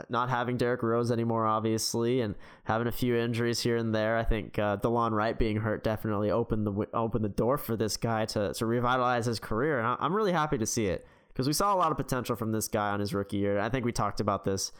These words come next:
a few podcasts ago, and I, I'm really happy to see him take advantage of this opportunity. I hope he continues to do it for the rest of the season, because he does deserve to be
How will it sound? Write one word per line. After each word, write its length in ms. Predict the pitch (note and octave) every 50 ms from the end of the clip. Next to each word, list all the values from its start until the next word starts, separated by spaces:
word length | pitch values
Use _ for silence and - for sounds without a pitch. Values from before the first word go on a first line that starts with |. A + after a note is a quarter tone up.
| - - - - D2+
a 80 | -
few 140 | - G#2+ G#2
podcasts 520 | - - G#2 G2 F#2+ - A2 G2 F#2 - -
ago, 220 | G2 F#2+ G2 F2+
and 100 | G2 G2+
I, 120 | G2+ G2+ -
I'm 160 | A#2 A#2+ A#2+
really 180 | B2 A#2+ A#2 A2+
happy 240 | G#2+ G2 G#2 - G2+
to 100 | G2 G2
see 200 | - - G#2+ G#2
him 200 | G2+ G2 F#2+ - - _ -
take 200 | - C3 A#2+ B2+
advantage 400 | A2+ G2 A2 G#2 G#2 G#2 F#2+ F#2+
of 80 | G2
this 120 | F#2+ F2+ -
opportunity. 520 | F#2+ F#2+ - G2+ - - - G#2 G2 F#2+ G2
I 80 | F#2+
hope 160 | G#2 G#2+ -
he 80 | G2+ G2
continues 480 | - F#2+ F#2+ - A#2 A2 G2+ G2+ G2 -
to 80 | G2+
do 200 | F2 - G2 F#2+
it 220 | F#2+ F#2 - - - - - - _ - -
for 120 | - B2
the 100 | A2+ A2
rest 240 | A2 G#2 G2 - -
of 60 | G2+
the 60 | G2
season, 460 | - - - G#2 G#2 G2+ G2+ G2 F#2+
because 480 | F#2+ G2 F#2 - A2 G2+ G2 F#2+ - - - - - - _ - - - _ _
he 240 | - D3 D3 F3 F3+
does 280 | C#3+ B2+ C#3 B2+ B2+ B2
deserve 540 | - A#2+ G#2 A2 G#2+ G#2+ G#2 G2+ G2 - -
to 100 | - G2+
be 460 | - G#2 G2+ G2 F#2+ F#2+ F#2+ F#2